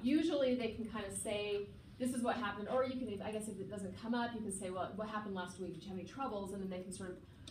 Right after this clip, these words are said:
um, play out last week's argument, and then you can start tracing the cycle. And then by week two or week three, you start looking at the pattern, and they can start hopefully articulating to you, "Okay, well, this is, how does this, how does this look like the pattern that is the normal, typical cycle that you guys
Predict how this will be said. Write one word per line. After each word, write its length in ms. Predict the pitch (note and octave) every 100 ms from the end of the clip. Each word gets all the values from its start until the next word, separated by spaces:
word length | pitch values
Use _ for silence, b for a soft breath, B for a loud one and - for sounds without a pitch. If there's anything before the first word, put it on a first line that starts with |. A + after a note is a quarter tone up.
| B
um, 260 | G3 F#3+ F#3+
play 220 | B3+ A3+
out 380 | G#3+ G3+ F#3+ - - -
last 300 | G3+ G3+ -
week's 180 | G3 F#3+
argument, 520 | F3+ F#3 F3+ F3 E3
and 160 | F#3+ F#3
then 200 | F3+ F3+
you 120 | F3+
can 100 | F3+
start 380 | F3+ F3+ - -
tracing 340 | - F3+ F3
the 80 | E3+
cycle. 420 | - E3 E3 C#3
And 100 | F3+
then 100 | F#3
by 120 | F3+ F3
week 280 | F#3+ F#3
two 160 | - F#3+
or 100 | F3+
week 220 | F3+ -
three, 480 | C#4 C#4 C4+ C4+ - B B B
you 100 | A#3
start 260 | A#3+ G#3+ G3+
looking 260 | G#3 F#3
at 60 | F3
the 60 | -
pattern, 380 | F#3+ F3 E3+ E3+
and 80 | F#3
they 100 | F#3+
can 120 | F#3+
start 240 | - F3+ -
hopefully 320 | B3+ A3 F#3+
articulating 560 | F3+ G3+ G3+ F#3+ F#3
to 60 | F#3+ F3
you, 120 | E3
"Okay, 260 | D#3+ F3 E3+
well, 100 | E3+
this 220 | F#3+ G#3+
is, 180 | F#3+ - B B B
how 140 | B3+
does 100 | C#4+
this, 200 | A#3+ A#3+ - A#3+
how 200 | B3+ C#4+
does 140 | C4
this 220 | A#3+ A3+ A3
look 240 | A3 A3
like 240 | G3+ F#3+ F#3+
the 60 |
pattern 480 | F3+ F#3 F#3 F#3+ F3+
that 200 | F3+ -
is 180 | F#3 - -
the 60 | F#3
normal, 400 | F3+ F#3 F#3 F3+
typical 340 | F#3+ F3+ F3+
cycle 360 | - E3 E3 D#3+
that 180 | E3 E3+
you 80 |
guys 300 | D#3+ - -